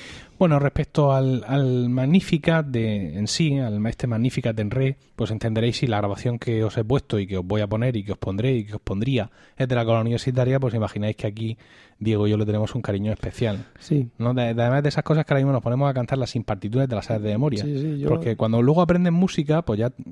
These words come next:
Speaker 1: claro, sabes música, sabes leer la partitura. Pero cuando la partitura te sirve para leer la letra y poco más, todo eso se te queda grabado a fuego, ¿eh?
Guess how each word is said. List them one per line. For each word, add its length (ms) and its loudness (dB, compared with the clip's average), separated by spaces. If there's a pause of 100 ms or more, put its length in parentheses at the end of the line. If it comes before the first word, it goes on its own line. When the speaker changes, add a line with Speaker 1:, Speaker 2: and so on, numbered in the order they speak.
(260)
Speaker 1:
claro, 280 -2
sabes 260 0
música, 380 0
sabes 180 0
leer 160 -2
la 80 0
partitura. 480 -4 (380)
Pero 180 2
cuando 260 2
la 120 2
partitura 360 2
te 120 4
sirve 260 4
para 220 2
leer 180 2
la 140 2
letra 280 0
y 60 0
poco 220 0
más, 260 2 (220)
todo 140 0
eso 100 -6
se 100 2
te 80 -2
queda 160 0
grabado 400 2
a 60 0
fuego, 440 2
¿eh? 120 -4